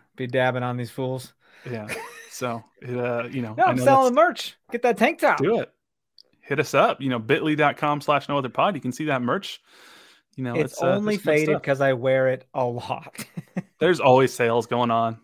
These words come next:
Speaker 2: Go check it out. They sent me
Speaker 1: Oh,
Speaker 2: an
Speaker 1: for
Speaker 2: email
Speaker 1: sure.
Speaker 2: the other day. It's probably, like, thirty percent off right now. There's
Speaker 1: Yeah.
Speaker 2: always, if it's never not on sale, just wait, like, a week and it'll be on sale. So
Speaker 1: They're trying to, they're trying to set up a holiday gift guide for us, I saw.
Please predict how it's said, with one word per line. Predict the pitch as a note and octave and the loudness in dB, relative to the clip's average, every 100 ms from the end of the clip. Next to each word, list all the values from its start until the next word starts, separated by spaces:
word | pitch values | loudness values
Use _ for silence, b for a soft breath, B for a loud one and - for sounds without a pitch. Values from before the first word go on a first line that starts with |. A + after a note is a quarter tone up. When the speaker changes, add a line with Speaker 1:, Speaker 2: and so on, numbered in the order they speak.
| - | -4
Speaker 2:
Go | D#3 | -2
check | - C#3 | 0 0
it | A2+ | 0
out. | G#2+ A2 - | 0 -2 -4
They | C3 | -6
sent | A#2 C#3+ | -2 0
me | C3+ | 0
Speaker 1:
Oh, | |
Speaker 2:
an | |
Speaker 1:
for | A#2+ | 0
Speaker 2:
email | A#2+ A#2+ | 2 2
Speaker 1:
sure. | A#2+ | 2
Speaker 2:
the | |
other | A#2 | -2
day. | A2 G#2+ A2 | -4 -4 -6
It's | - | -8
probably, | - A#2+ A#2 | -4 -4 -4
like, | A2 | -8
thirty | - A2 G#2+ | -6 -6 -6
percent | - - A2+ | -12 -14 -8
off | A2 G2+ | -8 -8
right | A#2 A#2 | -10 -10
now. | G#2+ A2 A2 - | -10 -10 -12 -14
There's | B2+ D3 D3 | -6 -2 2
Speaker 1:
Yeah. | |
Speaker 2:
always, | F3 E3+ - | 4 2 0
if | - - _ | -10 -20 _
it's | F3+ F#3+ | -8 -2
never | G3+ A#2+ | 0 2
not | A#2 B2 | 0 -2
on | B2 | -4
sale, | - C3+ C3+ B2+ | -4 -4 -2 -4
just | B2 | -8
wait, | B2 B2 | -6 -6
like, | B2+ A#2+ | -6 -8
a | |
week | A#2 A#2 A#2+ | -8 -10 -10
and | A#2+ | -10
it'll | A2+ | -8
be | A2+ | -8
on | A2+ | -8
sale. | - A#2+ C3 - _ | -8 -8 -8 -14 _
So | - | -8
Speaker 1:
They're | C#3 | -8
trying | A#2 E3 F3 | -6 -6 -2
to, | E3+ E3 D#3 | 0 -2 -2
they're | D3+ | -6
trying | D3 D#3+ E3 D#3+ | -6 -4 -4 -2
to | D#3 D3 D3 | -4 -4 -6
set | - D#3 | -6 -2
up | D3+ | -2
a | D3+ | -2
holiday | D3 E3 D#3+ D3+ | 4 4 4 2
gift | C3 E3 F#3 | 0 -2 2
guide | D#3 C3+ B2+ | 4 4 4
for | C#3 C3 | 0 0
us, | B2 - | -2 -4
I | B2 | -8
saw. | B2+ B2 F#3 | -4 -6 -6